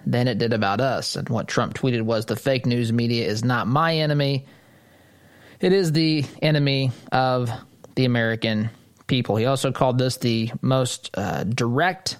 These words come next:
sustained assault on the freedom of press in U S history. In U S history. A couple of things. I don't have much, much time. Number one, number one,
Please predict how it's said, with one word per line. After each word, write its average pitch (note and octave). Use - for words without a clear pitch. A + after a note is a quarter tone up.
sustained E3
assault D#3+
on C#3+
the C3+
freedom E3+
of D3
press D#3
in A#3
U G3
S G#3+
history. A3+
In C3+
U C#3
S B2+
history. A2+
A -
couple D#3+
of -
things. G#2+
I A2
don't B2+
have A#2+
much, -
much A2
time. F2
Number G#3
one, C#3+
number D3+
one, A#2